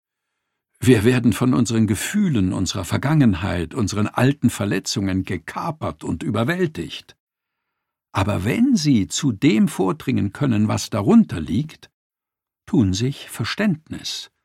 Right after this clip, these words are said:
und Mitgefühl auf. Unsere Hoffnung für Sie und Ihren Partner oder Ihre Partnerin ist, dass Sie beim Hören dieses Hörbuches dahin gelangen, Ihre Konflikte als große Chance zu begreifen.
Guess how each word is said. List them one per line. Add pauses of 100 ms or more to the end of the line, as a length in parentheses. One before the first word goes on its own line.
(200)
und
Mitgefühl
auf. (2250)
Unsere
Hoffnung
für
Sie
und
Ihren
Partner
oder
Ihre
Partnerin
ist,
dass
Sie
beim
Hören
dieses
Hörbuches (320)
dahin
gelangen, (540)
Ihre
Konflikte
als
große
Chance
zu
begreifen.